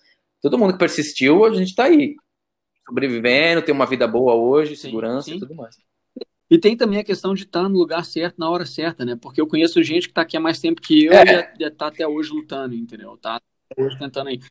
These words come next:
Speaker 2: Então, te-, tem, tem uma questão de, de sorte também,
Speaker 1: Sim,
Speaker 2: e, e
Speaker 1: sim,
Speaker 2: persistência
Speaker 1: sim.
Speaker 2: e
Speaker 1: Mas eu diria que tem
Speaker 2: resiliência.
Speaker 1: passos e tem coisas que pessoas fazem melhor do que outras, tem coisas mais inteligentes, coisas que você
Speaker 2: Sim.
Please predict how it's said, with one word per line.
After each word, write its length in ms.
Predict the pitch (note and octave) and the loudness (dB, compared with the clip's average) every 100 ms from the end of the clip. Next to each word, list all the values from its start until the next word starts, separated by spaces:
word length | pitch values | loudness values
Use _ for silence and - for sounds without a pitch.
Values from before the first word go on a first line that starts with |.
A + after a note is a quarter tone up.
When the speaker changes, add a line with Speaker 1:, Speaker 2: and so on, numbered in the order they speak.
| _ D3+ | _ -4
Speaker 2:
Então, 300 | - F#3 G3+ | 4 4 4
te-, 160 | G3 | 0
tem, 220 | E3 F3+ E3 | 2 2 2
tem 120 | F#3+ | -2
uma 140 | G3+ | 0
questão 320 | G3+ - F#3 | -2 -4 -4
de, 140 | E3+ E3+ | -6 -8
de 140 | D3+ | -12
sorte 500 | - - E3 D#3 - | -14 -8 -8 -8 -10
também, 480 | E3 C#3 D3+ D#3 D#3 | -8 -8 -6 -6 -6
Speaker 1:
Sim, 240 | - F#3+ B2+ | 0 2 4
Speaker 2:
e, 40 | |
e 40 | G#2+ | 2
Speaker 1:
sim, 140 | A#2+ G#2 | -2 -2
Speaker 2:
persistência 920 | D#3 D#3 - D3+ D#3 D#3+ - D#3 D3 | -2 -6 -8 -4 -4 -4 -6 -10 -8
Speaker 1:
sim. 60 | |
Speaker 2:
e 140 | D3 C#3+ | -8 -2
Speaker 1:
Mas 140 | D3+ | 0
eu 40 | F#3+ | 2
diria 300 | F3+ F3 F#3 | 2 2 2
que 80 | - | -2
tem 280 | D#3+ E3 | -4 -2
Speaker 2:
resiliência. 220 | F3+ D#3 C3+ | -2 0 2
Speaker 1:
passos 340 | D3 D3 B2+ | 2 -2 -12
e 60 | A#2+ | -8
tem 200 | C#3+ C#3+ | -6 -2
coisas 240 | C3+ B2 | -4 -4
que 100 | - | -10
pessoas 400 | - A#2+ - A#2 | -10 -8 -4 -4
fazem 300 | - A2+ A2+ | -2 -2 -2
melhor 380 | A#2 A#2+ A2+ B2 | -2 2 2 2
do 80 | B2+ | -2
que 120 | D3 | -2
outras, 520 | A2+ A2+ A2+ C3+ - _ _ _ - | 2 2 0 -4 -8 _ _ _ -14
tem 120 | A#2+ A2+ | -12 -4
coisas 300 | B2 A#2+ A2 | -4 -4 -2
mais 200 | B2+ B2+ | -2 0
inteligentes, 800 | C3+ D3 C3 A#2 B2 C3 D3+ - | 0 0 0 -2 -2 0 -2 -6
coisas 360 | C3+ B2+ A#2 A2+ | -2 -2 -4 -8
que 120 | B2 | -10
você 240 | A#2 - | -8 -4
Speaker 2:
Sim. 200 | F3 B2+ | -4 -6